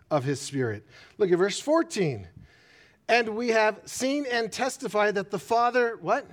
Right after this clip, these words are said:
"The Father has sent his Son to be the Savior of the world." And again in verse sixteen,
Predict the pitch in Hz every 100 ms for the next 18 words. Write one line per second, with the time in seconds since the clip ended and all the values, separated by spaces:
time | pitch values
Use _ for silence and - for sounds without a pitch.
0 | - _ _ _ - 160 - 269 359 415
1 | 359 254 196 160 147 - - - 160 147
2 | 127 139 - 143 120 107 - _ _ -
3 | 170 165 147 - 151 147 131 131 123 120
4 | 113 98 95 _ _ _ _ _ - _
5 | 208 190 175 190 185 175 170 - 302 -
6 | - 165 123 95